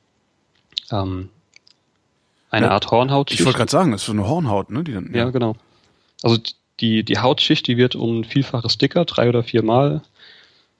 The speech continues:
Speaker 1: Und, ähm, das sorgt halt dafür, dass die Farbe auch nicht mehr so durchkommt.
Speaker 2: Klar.
Speaker 1: Das, das ist, ja, das ist dann eher so eine graubraune Farbe, anstatt so ein, ja, ru-, lila-rosa Ton,
Speaker 2: Mhm.
Speaker 1: den man da hat. Ähm,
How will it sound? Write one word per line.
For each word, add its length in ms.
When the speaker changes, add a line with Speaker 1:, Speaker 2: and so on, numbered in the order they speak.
Speaker 1:
Und, 480
ähm, 340
das 140
sorgt 180
halt 100
dafür, 220
dass 140
die 100
Farbe 300
auch 100
nicht 180
mehr 80
so 140
durchkommt. 560
Speaker 2:
Klar. 220
Speaker 1:
Das, 260
das 180
ist, 340
ja, 140
das 120
ist 200
dann 120
eher 200
so 120
eine 360
graubraune 960
Farbe, 360
anstatt 600
so 200
ein, 300
ja, 160
ru-, 400
lila-rosa 800
Ton, 360
Speaker 2:
Mhm. 300
Speaker 1:
den 120
man 120
da 80
hat. 160
Ähm, 360